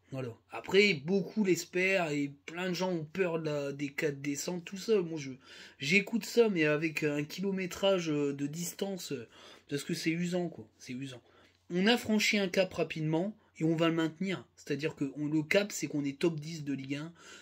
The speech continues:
Et une équipe qui joue le top dix de Ligue un, c'est une équipe qui joue pas le maintien, qui joue le top dix de Ligue un. Voilà. Maintenant, le discours de la direction, il est vraiment prudent parce que c'est normal. Et leur discours, il est clair. Objectif maintien, et après, on va voir plus haut.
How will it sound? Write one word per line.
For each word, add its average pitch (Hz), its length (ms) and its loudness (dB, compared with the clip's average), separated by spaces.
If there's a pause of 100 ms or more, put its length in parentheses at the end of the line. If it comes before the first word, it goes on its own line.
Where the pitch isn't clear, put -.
(120)
Et 139 100 2
une 160 80 4
équipe 175 340 -2
qui 185 120 -4
joue 165 160 -2
le - 60 -10
top 165 200 2
dix 156 220 -6
de 151 100 2
Ligue 151 240 0
un, 180 140 2
c'est 156 120 -4
une 135 80 -4
équipe 139 280 -8
qui 156 120 -8
joue 135 140 -4
pas 175 160 2
le 165 80 -2
maintien, 160 400 -2
qui 151 160 -8
joue 151 140 -8
le 170 80 -12
top 151 200 0
dix 147 200 -6
de 139 100 -6
Ligue 135 220 -6
un. 117 80 -14 (260)
Voilà. 123 200 -6 (300)
Maintenant, 175 420 2
le 143 120 4
discours 170 440 0
de 175 60 4
la 170 80 4
direction, 170 640 0 (380)
il 160 180 0
est 147 80 8
vraiment 160 400 0
prudent 175 460 0
parce 151 200 -6
que - 120 -10
c'est - 160 -4
normal. 151 560 0 (320)
Et 135 100 6
leur 143 160 4
discours, 139 400 -4
il 147 80 2
est 139 80 -2
clair. 175 320 0 (520)
Objectif 175 540 -2
maintien, 170 500 0
et 170 140 4
après, 151 220 -2
on 190 100 0
va 156 120 4
voir 151 240 -2
plus 185 220 -2
haut. 175 160 0